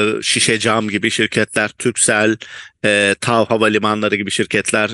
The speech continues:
e, e, tabii ki iyi. E, Varlık Fonu'nda olan Turkcell bizim, e, beğendiklerimiz listesinde. İşte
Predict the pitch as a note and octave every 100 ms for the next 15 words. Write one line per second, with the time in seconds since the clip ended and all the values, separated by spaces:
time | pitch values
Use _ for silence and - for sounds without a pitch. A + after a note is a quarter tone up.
0 | - A2 G#2 G#2 A2+ A2 - A2+ G2+ G#2
1 | G#2+ A2 A2+ B2 - - - - - G#2+
2 | A2+ A2+ C3 C3+ - C3 C3 B2+ B2 B2
3 | B2 - _ _ B2+ - A#2+ G2+ G2 F#2+
4 | G#2 - G#2+ G2+ G#2 G2 F#2+ - G2+ F#2+
5 | F2 F2+ - F#2 G2+ G2 G#2+ - - A2